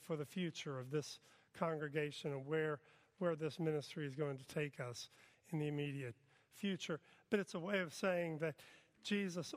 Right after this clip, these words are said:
always calls his body, the church, to follow him into a new,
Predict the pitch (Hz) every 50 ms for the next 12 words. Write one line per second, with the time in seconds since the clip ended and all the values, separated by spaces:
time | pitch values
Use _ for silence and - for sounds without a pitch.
0 | - - 170 170 175 180 175 175 175 170 170 170 160 - - - - 170 165 165
1 | 160 160 156 147 - - - 165 160 156 156 151 143 - - - - _ _ -
2 | - 156 156 151 147 143 147 147 143 135 139 - - - 175 156 139 127 120 -
3 | - - - - - _ _ _ _ _ _ _ _ _ _ _ _ _ _ _
4 | _ _ _ - - 160 - - 190 180 180 175 175 165 156 147 143 165 156 147
5 | 135 113 104 101 107 - - _ _ _ _ _ _ _ _ _ _ _ _ _
6 | _ _ _ - 185 170 151 147 165 156 147 151 165 165 156 151 143 131 123 120